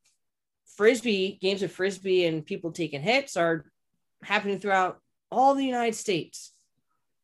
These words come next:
It's happening in small states like Rhode Island. It's happening in states like Virginia, California. Big cities like New York City is closing down.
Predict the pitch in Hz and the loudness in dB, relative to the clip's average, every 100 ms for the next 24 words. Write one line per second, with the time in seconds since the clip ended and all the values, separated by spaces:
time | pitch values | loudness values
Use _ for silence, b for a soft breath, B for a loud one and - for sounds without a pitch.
0 | _ _ _ - 190 220 247 233 240 226 | _ _ _ -4 0 2 2 4 2 4
1 | 185 - 214 233 240 - 147 113 143 135 | 2 0 0 2 2 -2 -4 -4 -6 -4
2 | 151 165 202 175 135 - - 175 190 185 | 0 4 4 2 -4 -8 -4 -4 -4 -4
3 | 165 - 185 165 156 151 _ _ _ _ | -4 -2 -2 -2 -4 -6 _ _ _ _
4 | _ 170 175 180 208 185 120 - _ - | _ -6 -2 0 2 0 -4 -12 _ -4
5 | 208 202 190 196 196 165 - - _ _ | 0 0 0 -4 -4 -6 -8 -18 _ _
6 | _ _ _ _ _ - - _ 254 240 | _ _ _ _ _ -20 -20 _ 2 2
7 | - 254 247 220 180 165 185 175 160 - | 2 0 2 2 2 2 2 2 0 -2
8 | 202 165 143 - 190 170 160 160 165 143 | 0 0 -2 -6 -4 -2 -2 0 0 -2
9 | 151 | -8